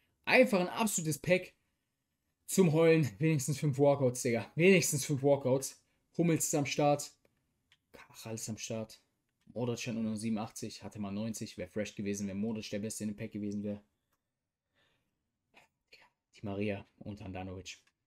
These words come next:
Immerhin fünf Walkouts. Das ist ein, also das ist das einzig Positive, ja, dass man aus dem ganzen Ding ziehen kann, dass fünf Walkouts in einem Pack waren. Weil es auch nicht so oft, muss man ganz ehrlich sagen, ist, ist auch nicht immer der Fall.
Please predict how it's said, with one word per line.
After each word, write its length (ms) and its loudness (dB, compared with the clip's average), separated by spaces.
Immerhin 480 10
fünf 260 2
Walkouts. 800 6
Das 180 2
ist 120 -4
ein, 260 2
also 160 0
das 180 0
ist 100 -8
das 160 -20
einzig 440 2
Positive, 640 2
ja, 380 -6
dass 200 -2
man 100 2
aus 180 0
dem 100 -2
ganzen 360 0
Ding 220 -2
ziehen 280 -6
kann, 240 -6
dass 200 -4
fünf 320 0
Walkouts 400 2
in 60 -6
einem 200 -4
Pack 240 -4
waren. 280 -4
Weil 140 6
es 100 4
auch 140 2
nicht 160 6
so 160 0
oft, 220 -10
muss 180 2
man 140 2
ganz 120 0
ehrlich 160 -2
sagen, 200 -2
ist, 120 -6
ist 240 -8
auch 140 4
nicht 180 4
immer 140 0
der 100 -2
Fall. 240 -8